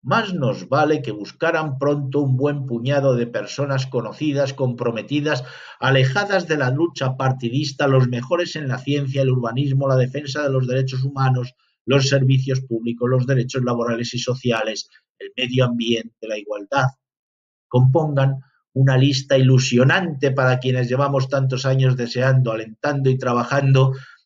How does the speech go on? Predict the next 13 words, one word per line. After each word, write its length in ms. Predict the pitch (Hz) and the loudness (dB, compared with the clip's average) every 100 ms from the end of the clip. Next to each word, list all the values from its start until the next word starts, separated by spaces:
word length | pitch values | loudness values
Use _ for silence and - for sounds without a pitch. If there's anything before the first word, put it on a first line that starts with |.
| - | 0
por 160 | 139 | 4
un 180 | 156 143 | 4 2
cambio 440 | 151 160 147 139 127 | 2 0 0 2 2
de 120 | 117 | 0
progreso 560 | 107 104 110 107 - | -6 -8 -8 -12 -14
para 200 | 95 - | -18 -20
Madrid, 260 | _ _ - _ | _ _ -20 _
porque 640 | 139 131 131 117 104 92 _ _ _ _ _ _ - | 0 0 0 -6 -10 -12 _ _ _ _ _ _ -12
de 240 | 101 156 | -6 -4
eso 300 | 143 - 135 | -4 -6 -4
va 260 | 123 131 135 | -2 -4 -6
a 140 | 113 113 | -6 -2
ir 300 | 123 113 | -2 -2